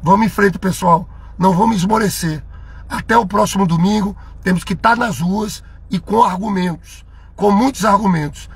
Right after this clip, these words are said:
Esse episódio aí do Roberto Jefferson, pra mim, é um tiro no pé na campanha do Bolsonaro. E a gente vai ter que aproveitar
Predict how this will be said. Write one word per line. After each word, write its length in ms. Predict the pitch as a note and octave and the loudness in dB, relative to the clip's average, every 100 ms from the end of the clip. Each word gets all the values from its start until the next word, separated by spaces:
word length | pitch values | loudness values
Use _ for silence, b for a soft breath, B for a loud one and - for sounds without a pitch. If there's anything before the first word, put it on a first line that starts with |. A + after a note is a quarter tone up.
| B B - | B B 2
Esse 300 | A#3+ G#3 - | 2 4 0
episódio 540 | F3+ G#3+ F3+ A3+ G3 | 0 0 2 2 2
aí 80 | G#3 | 0
do 100 | G3+ | 2
Roberto 380 | F3+ F#3+ F#3+ D#3 | 2 0 -2 -4
Jefferson, 380 | F3 G#3+ - B B B | -2 -4 -8 B B B
pra 220 | G#3+ A3+ | 2 2
mim, 340 | G#3 A3 C4 D4 - b b b | 2 -2 -4 -6 -18 b b b
é 100 | G#3 | -2
um 120 | G#3 | -2
tiro 320 | - C4 C4 | -4 -4 0
no 140 | B3 F3+ | 0 2
pé 140 | A#3+ | 2
na 120 | A#3 | 2
campanha 360 | G#3 G3+ A3 G#3+ | -2 -2 -2 0
do 60 | |
Bolsonaro. 680 | G3 G3 F#3+ F3+ F#3+ A#3+ A3+ - B B B - | -2 -2 -4 -2 2 0 -2 -12 B B B -2
E 80 | |
a 60 | F#3 | 0
gente 220 | F3 G3 | 2 2
vai 100 | F#3+ | 0
ter 160 | F#3+ A3 | 0 -2
que 80 | G#3 | -2
aproveitar 840 | F#3 G#3+ F#3+ A3+ - - - - | 0 2 2 0 -2 0 0 -2